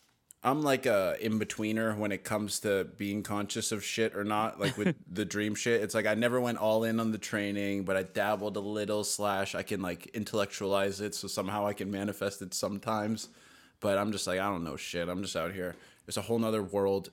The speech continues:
Speaker 1: and possibly a deeper one going on while I'm not conscious."
Speaker 2: Well,
Speaker 1: Maybe we
Speaker 2: you,
Speaker 1: should tune in.
Speaker 2: when you think about it, um, our childhood is kind of like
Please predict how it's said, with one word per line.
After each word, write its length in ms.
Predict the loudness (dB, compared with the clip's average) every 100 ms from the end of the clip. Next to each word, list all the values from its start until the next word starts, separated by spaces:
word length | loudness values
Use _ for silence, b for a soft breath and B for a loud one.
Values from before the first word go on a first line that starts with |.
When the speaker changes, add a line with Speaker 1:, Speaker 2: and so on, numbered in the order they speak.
| -4
Speaker 1:
and 120 | -6 -4
possibly 460 | 0 2 2 -2 -2
a 40 |
deeper 360 | -2 -4 -2 0
one 280 | 0 0 -2
going 320 | 2 2 2
on 260 | -2 -2 -2 0
while 180 | 0 0
I'm 60 |
not 200 | -2 -4
conscious." 520 | -4 -6 -6 -6 -10 -12 b b -2
Speaker 2:
Well, 100 | 0
Speaker 1:
Maybe 80 | 2
we 60 |
Speaker 2:
you, 60 | 2
Speaker 1:
should 180 | 0 -4
tune 200 | -4 -2
in. 180 | -4 -6
Speaker 2:
when 180 | -6 -4
you 100 | -4
think 220 | -4 -4
about 320 | -6 -8 -14 -14
it, 120 | -20 -16
um, 320 | -14 -12 -14 -20 -20 _ _ _ _ _ _ _ _ _ -6
our 220 | -4 -4
childhood 840 | -4 -6 -2 0 0 -2 -8 -10
is 160 | -10 -14
kind 420 | -16 -12 -8 -6
of 180 | -8 -14
like 280 | -18 -18